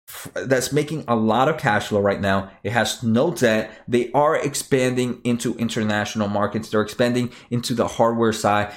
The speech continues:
And it seems like it's a company that's continuing to innovate. Um, so I do believe there's still a bright future for me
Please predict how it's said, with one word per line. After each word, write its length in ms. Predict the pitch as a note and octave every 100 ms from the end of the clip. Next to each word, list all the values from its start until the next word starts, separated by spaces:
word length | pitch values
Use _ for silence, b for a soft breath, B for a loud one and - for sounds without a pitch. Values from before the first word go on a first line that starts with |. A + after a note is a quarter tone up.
| B
And 280 | - C#3 C#3
it 140 | D3 C#3
seems 400 | - B3+ B3 F3+
like 220 | C#3+ G#2+
it's 160 | B2+
a 60 | C3+
company 420 | C#3 D#3+ E3+ D#3+
that's 500 | C#3+ C3 - - - -
continuing 800 | D3+ C#3 - F#3 G#3 G#3 G#3 G3+
to 320 | D#3+ B2+ - -
innovate. 640 | E3+ F#3 B2 G#2 F2+ - B B B
Um, 220 | A2 A2+
so 200 | A#2 D#3
I 60 | D3
do 140 | D3+
believe 320 | G3 F#3+ G3 F3+
there's 200 | D3 -
still 260 | F#3+ F#3
a 140 | C#3 C3+
bright 300 | C#3 D3 -
future 360 | D3 C#3 C3+
for 380 | - - D#3 D#3
me 400 | C3+ B2+ B2+ -